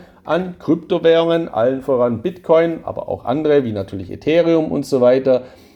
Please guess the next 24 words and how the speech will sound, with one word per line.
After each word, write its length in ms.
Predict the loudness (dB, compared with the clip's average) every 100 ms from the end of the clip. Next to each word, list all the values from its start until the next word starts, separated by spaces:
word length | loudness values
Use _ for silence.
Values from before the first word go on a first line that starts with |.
| -8
in 140 | -2 0
meinem 480 | 0 0 0 0
Besitz, 580 | 0 0 -2 -4 -6 -12
die 240 | -12 -10 -4
eben 300 | -2 -2 -4
hier 460 | -4 2 2 2 -6 _ _ -8
ein 100 | 0
komplett 460 | 2 4 2 0
anderes 400 | -6 -4 -4 -6
System 480 | -12 -6 -4 -2 -2
darstellen 640 | 0 0 -2 -4 -4 -6 -10
und 160 | -12
komplett 420 | -8 -2 0 0
au-, 200 | -2 -2 -4 -6
ein 140 | -2
komplett, 540 | -2 2 0 0 -6 -20 -20 _ _ _
äh, 460 | 4 6 6 4 0
komplettes 640 | -6 -4 -2 -2 -6 -4
Ausgleichssystem, 1160 | -2 -2 -6 -4 -4 -4 -6 -8 -6 -4 -4 -8 -14
äh, 140 | -12
darstellen 680 | 0 0 0 0 0 0 -4
zur 240 | -2 -2 -2
Systematik 880 | -6 -4 -4 -2 -2 -4 -6 -8 -8
von 380 | 0 0 0